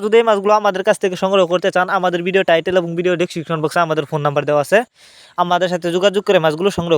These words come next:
করতে পারেন। এবং আপনি চাইলে সরাসরি আমাদের ঠিকানা আইসাও নিতে পারেন। আমরা বাংলা কাপ জাতীয় মাছ থেকে শুরু করে ক্যাটফি জাতীয় মাছের চারা ও রেণুপানায় সারা বাংলাদেশেই হোম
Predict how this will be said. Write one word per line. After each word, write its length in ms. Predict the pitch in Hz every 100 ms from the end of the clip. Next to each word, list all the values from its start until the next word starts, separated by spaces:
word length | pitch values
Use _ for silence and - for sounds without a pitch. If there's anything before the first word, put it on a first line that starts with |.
| 139
করতে 140 | 139 135
পারেন। 180 | 160 226 _ _ - - 202
এবং 140 | 208 240
আপনি 180 | 233 262 233
চাইলে 180 | 214 254 -
সরাসরি 360 | 202 196 208 233
আমাদের 240 | 180 175 170
ঠিকানা 200 | 202 254 247
আইসাও 220 | 175 151
নিতে 120 | 143 139
পারেন। 180 | 139 165 233 _ _ - - 170
আমরা 180 | 175 185 170
বাংলা 220 | 196 226 233
কাপ 140 | 196 180
জাতীয় 240 | 190 185 202
মাছ 100 | 190 -
থেকে 140 | 190 180
শুরু 140 | 202 175
করে 120 | 185 190 -
ক্যাটফি 300 | 190 - 202
জাতীয় 220 | 202 202 196
মাছের 180 | 190 180 208
চারা 200 | 196 185
ও 20 | 170
রেণুপানায় 400 | 180 190 180 185
সারা 180 | 165 175 185
বাংলাদেশেই 440 | 185 190 170 180
হোম 100 | 160